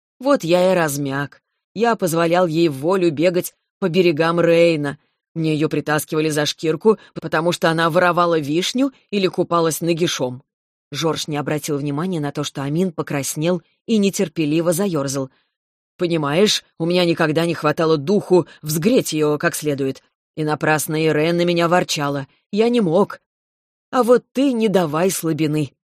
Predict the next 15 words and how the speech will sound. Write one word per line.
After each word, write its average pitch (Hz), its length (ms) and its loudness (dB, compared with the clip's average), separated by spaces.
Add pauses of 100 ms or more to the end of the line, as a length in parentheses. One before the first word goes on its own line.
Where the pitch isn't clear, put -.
Матильда 165 640 0
должна 160 520 0
понимать, 170 580 -2 (140)
кто 185 220 0
из 180 140 0
вас 160 200 2
главный. 160 520 0 (320)
Тебе 156 240 -2
ясно, 147 400 -2
парень?» 202 400 2 (680)
Жорж 180 420 -2
всё - 180 -4
говорил 151 400 -4
и 147 40 -2
говорил, 196 440 -2